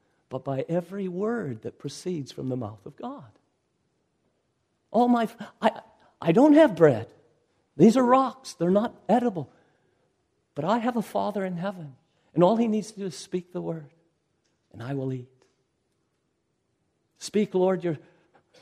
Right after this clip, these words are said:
and, and my servant will be healed. Speak, Father, and I will have food to eat." You see,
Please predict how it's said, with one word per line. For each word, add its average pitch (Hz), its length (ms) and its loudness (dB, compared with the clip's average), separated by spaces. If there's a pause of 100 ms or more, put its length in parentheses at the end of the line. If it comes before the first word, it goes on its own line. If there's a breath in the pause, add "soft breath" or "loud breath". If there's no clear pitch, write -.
(440 soft breath)
and, 180 180 0
and 185 120 4
my 180 120 4
servant 180 580 0
will 165 100 0
be 165 120 -4
healed. 147 360 -6 (840)
Speak, - 500 -4
Father, 170 460 -6 (560)
and 139 160 -4
I 165 160 -2
will 160 140 -6
have 143 220 -14
food 139 340 -8
to 131 160 -12
eat." 120 200 -10 (720)
You 202 80 -8
see, - 160 -10